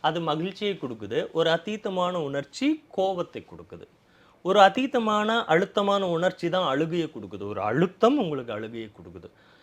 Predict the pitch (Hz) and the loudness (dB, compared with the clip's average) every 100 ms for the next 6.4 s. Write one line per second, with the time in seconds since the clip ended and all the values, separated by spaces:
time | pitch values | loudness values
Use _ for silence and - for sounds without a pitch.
0 | _ - 190 196 175 160 196 220 196 190 | _ 2 4 4 2 2 2 2 2 2
1 | 208 208 202 175 180 160 143 170 170 160 | 2 0 0 2 0 0 -2 -4 -4 -4
2 | 135 120 113 120 135 135 131 113 113 120 | -2 -4 -6 -6 -6 -6 -6 -6 -6 -6
3 | 98 82 90 - _ _ _ _ 110 165 | -10 -12 -18 -20 _ _ _ _ -2 -2
4 | - 170 175 180 143 117 - - _ _ | -2 -6 -4 -4 -4 -6 -8 -18 _ _
5 | 92 101 143 170 147 156 151 147 131 117 | -14 -2 -2 0 2 2 0 -6 -6 -4
6 | 123 110 107 | -4 -6 -6